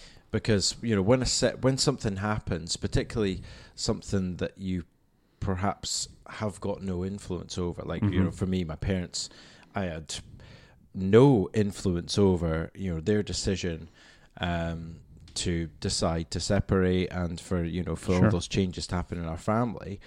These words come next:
Speaker 1: But there was, you know, whilst there was sort of effectively no control there, there certainly was some control, and there always
Speaker 2: Mm-hmm.
Speaker 1: is some control.
Speaker 2: Al-, yeah, always,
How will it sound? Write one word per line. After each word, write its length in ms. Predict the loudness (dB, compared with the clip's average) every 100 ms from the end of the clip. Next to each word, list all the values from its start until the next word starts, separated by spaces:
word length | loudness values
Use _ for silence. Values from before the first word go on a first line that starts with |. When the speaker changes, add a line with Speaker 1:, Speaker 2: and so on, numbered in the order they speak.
| -20 -20 -20 _ -20 -4
Speaker 1:
But 760 | 2 2 2 -2 _ -8 -6 -6 -10 _ _ -20 -20 _ _ _ _ _ _ _ _ -20 -20 _ -20
there 300 | -6 4 6
was, 500 | 6 2 2 0 -2 -6
you 220 | -2 0
know, 40 | 2
whilst 580 | 4 4 2 -2 -2
there 120 | 0 2
was 160 | 0
sort 320 | -4 -4 -4 -4
of 60 | -6
effectively 420 | -2 -2 -2 -2
no 240 | 2 4
control 540 | 2 -2 -4 -2 -2 -2
there, 320 | -4 -4 -4 0
there 200 | 0 0 -2
certainly 480 | 0 0 -2 -6 -6
was 600 | -4 2 2 2 -2 -4
some 520 | -4 2 4 6 4
control, 380 | 2 -2 0 0
and 80 | 2
there 140 | 6 8
always 260 | 8 8
Speaker 2:
Mm-hmm. 100 | 8
Speaker 1:
is 180 | 6 6
some 320 | 2 0 -2
control. 640 | -6 -8 -8 -8 -4 -4 -2 4
Speaker 2:
Al-, 200 | 4 4
yeah, 200 | 4 6
always, 360 | 6 6 2